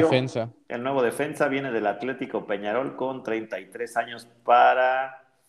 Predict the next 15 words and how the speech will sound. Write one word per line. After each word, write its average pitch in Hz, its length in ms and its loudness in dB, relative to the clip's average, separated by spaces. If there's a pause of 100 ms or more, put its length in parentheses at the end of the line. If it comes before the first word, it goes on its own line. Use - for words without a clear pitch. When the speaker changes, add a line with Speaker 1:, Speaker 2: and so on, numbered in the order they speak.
(220)
Speaker 2:
pues, 98 140 -8
reforzar 104 440 -2
a 120 60 2
la, 98 320 2
a 98 60 2
la 101 160 2
Fiera. 190 420 2
También 139 300 -6
jugó, 135 540 -4
pues, - 420 -12
en 104 200 -6
el 107 80 -2
Real 123 220 6
Speaker 1:
Sí. - 60 -4
Speaker 2:
Madrid, 143 340 2